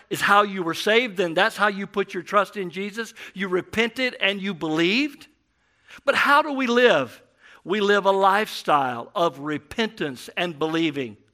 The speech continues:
I had to repent many times this week. Sometimes speaking harshly to my wife. Sometimes setting my affection on something that would not satisfy.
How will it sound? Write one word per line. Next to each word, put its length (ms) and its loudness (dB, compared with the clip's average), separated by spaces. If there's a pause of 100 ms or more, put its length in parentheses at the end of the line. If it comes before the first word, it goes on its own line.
(1700)
I 160 0
had 200 -4
to 80 -12
repent 420 -10
many 240 -8
times 380 -6
this 200 -16
week. 300 -16 (2500)
Sometimes 840 -8
speaking 580 -10 (120)
harshly 800 -8
to 100 -16
my 140 -10
wife. 540 -8 (1900)
Sometimes 680 -4
setting 340 -6
my 180 -4
affection 520 -8
on 120 -10
something 440 -12
that 160 -14
would 100 -18
not 260 -10
satisfy. 720 -12